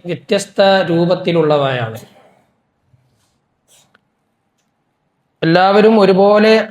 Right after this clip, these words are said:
ആയിക്കൊള്ളണമെന്നില്ല എല്ലാ രംഗത്തും. പരിശുദ്ധ ഖുർആൻ സ്വീകരിക്കുന്നിടത്ത്,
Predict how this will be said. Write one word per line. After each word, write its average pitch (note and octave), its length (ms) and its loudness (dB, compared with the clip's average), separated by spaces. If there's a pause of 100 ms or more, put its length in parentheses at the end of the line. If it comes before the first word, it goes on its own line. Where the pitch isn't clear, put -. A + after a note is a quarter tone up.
ആയിക്കൊള്ളണമെന്നില്ല F3+ 1300 0 (720)
എല്ലാ D#3+ 260 -2
രംഗത്തും. C3+ 520 -4 (4000)
പരിശുദ്ധ F#3+ 360 0
ഖുർആൻ G#3+ 580 2
സ്വീകരിക്കുന്നിടത്ത്, F3+ 1120 0